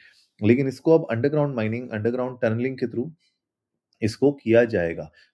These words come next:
जो कि commonly चाइना और ऑस्ट्रेलिया में हमें देखने को मिलता है, but इंडिया में उतना कॉमन नहीं है। तो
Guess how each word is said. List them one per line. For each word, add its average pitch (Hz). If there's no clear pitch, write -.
जो 120
कि 170
commonly 143
चाइना 123
और 127
ऑस्ट्रेलिया 110
में 123
हमें 113
देखने 104
को 117
मिलता 98
है, 120
but 127
इंडिया 110
में 131
उतना 120
कॉमन 117
नहीं 101
है। 82
तो 156